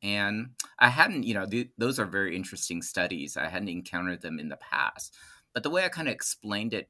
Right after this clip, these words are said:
to my staff was just that, you know, I don't know how long they'll be, you know, with,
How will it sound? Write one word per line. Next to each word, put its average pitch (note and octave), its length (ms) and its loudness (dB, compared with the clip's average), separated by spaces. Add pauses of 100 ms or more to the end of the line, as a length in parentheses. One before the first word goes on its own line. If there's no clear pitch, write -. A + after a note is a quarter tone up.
to D#2+ 440 -6
my F#2+ 280 0
staff - 580 -4
was F2 240 -6
just - 280 -8
that, F#2 240 -2 (380)
you - 60 -12
know, A2+ 100 4
I G2+ 120 4
don't D3 140 0
know G2+ 180 2
how F#2+ 240 0
long F#2 300 0
they'll F2 180 -4
be, D2+ 580 -6 (480)
you F#2 60 -6
know, D2 120 -6
with, F#2 360 -4